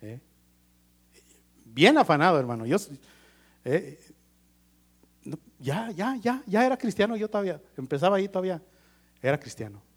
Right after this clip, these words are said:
¿eh? Pero como le digo, o sea, estamos, todos, todos estamos en un proceso. Eh, pero esa parte, esa parte yo no la había entendido.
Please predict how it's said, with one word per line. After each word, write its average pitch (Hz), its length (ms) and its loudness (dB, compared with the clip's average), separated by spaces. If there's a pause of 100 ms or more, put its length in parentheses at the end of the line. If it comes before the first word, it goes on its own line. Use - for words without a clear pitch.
(260)
¿eh? 117 180 -16 (720)
Pero 147 180 8
como 160 180 4
le 170 80 8
digo, 240 300 2 (160)
o 117 80 -12
sea, 120 320 0 (640)
estamos, 180 600 4 (600)
todos, 180 380 4 (460)
todos 196 220 4
estamos 170 340 -2
en 139 100 -4
un 143 80 -6
proceso. 117 480 -10 (960)
Eh, 110 280 -10
pero 135 180 4
esa 156 220 4
parte, 170 480 4
esa 190 220 2
parte 180 240 4
yo 147 120 -2
no 156 100 -2
la 151 80 0
había 151 100 0
entendido. 165 500 -4